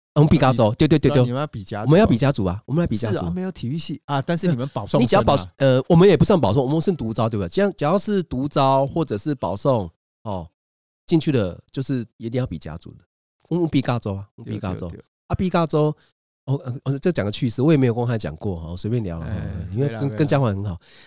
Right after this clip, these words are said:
Speaker 1: 然后，后我 Kitty 才来啊，然后我就看，你看，
Speaker 2: 咖啡哥。
Speaker 1: 嘿，但是还好我们进去了哈，就，哎，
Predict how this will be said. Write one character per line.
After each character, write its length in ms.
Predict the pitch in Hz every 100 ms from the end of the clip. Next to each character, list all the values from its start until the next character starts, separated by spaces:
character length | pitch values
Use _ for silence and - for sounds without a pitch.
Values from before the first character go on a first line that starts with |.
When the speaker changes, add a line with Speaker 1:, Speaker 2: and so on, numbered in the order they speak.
| -
Speaker 1:
然 120 | 117
后， 300 | 165 165 147 - _
后 220 | - 135
我 200 | 135 151
Kitty 280 | - 143 101
才 140 | 80
来 220 | 85 78
啊， 120 | 78 82
然 20 |
后 60 | 120
我 80 | 147
就 180 | 147 120 _
看， 200 | - 156 123 120
你 40 |
看， 140 | 131 123
Speaker 2:
咖 80 | 151
啡 160 | 120
哥。 280 | 113 113 107 -
Speaker 1:
嘿， 140 | 117
但 140 | 262 277
是 60 |
还 100 | 254
好 80 | 262
我 80 | 170
们 80 | 175
进 180 | 214
去 200 | 185 185
了 120 | 120 92
哈， 240 | 98 113
就， 80 | 175
哎， 360 | 170 185 202